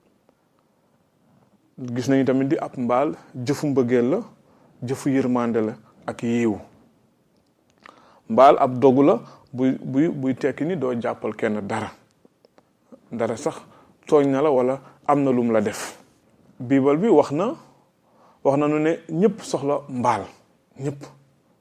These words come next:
Gu jóge ci Yàlla. Ñun ñëpp a bàkkaar, ndaxte ñun ñëpp a bàkkaar.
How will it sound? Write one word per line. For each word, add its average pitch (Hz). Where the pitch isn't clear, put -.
Gu 127
jóge 123
ci 131
Yàlla. 110
Ñun 135
ñëpp 175
a 147
bàkkaar, 113
ndaxte 113
ñun 127
ñëpp 165
a 123
bàkkaar. 117